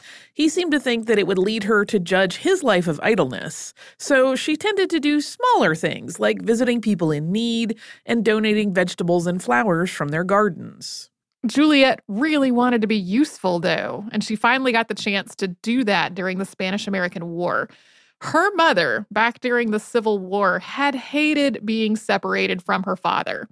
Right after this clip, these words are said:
Speaker 2: So Nellie had made the decision that she would accompany William to Florida, where, where he was gonna be serving in the military, and she was going to start a convalescent home for soldiers there.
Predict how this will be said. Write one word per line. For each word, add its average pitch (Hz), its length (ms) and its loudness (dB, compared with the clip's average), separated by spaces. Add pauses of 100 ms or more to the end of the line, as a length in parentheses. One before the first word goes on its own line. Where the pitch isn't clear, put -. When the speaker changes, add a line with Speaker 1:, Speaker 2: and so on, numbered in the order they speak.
(540)
Speaker 2:
So 226 160 4
Nellie 269 400 4
had 269 140 4
made 240 180 2
the 220 80 2
decision 220 480 0
that 196 140 -2
she 233 160 -2
would 226 160 4
accompany 220 500 0
William 202 480 2
to 196 140 -4
Florida, 202 680 2
where, 190 300 0
where 202 160 2
he 208 100 -4
was 196 280 -4
gonna 202 180 -2
be 190 80 -6
serving 196 400 -2
in 175 80 -8
the 180 40 -6
military, 226 540 2 (320)
and 202 80 -2
she 226 140 0
was 220 140 0
going 240 180 0
to 220 40 2
start 214 280 0
a - 40 -2
convalescent 269 720 0
home 202 260 0
for 185 140 -4
soldiers 202 540 0
there. 127 340 -2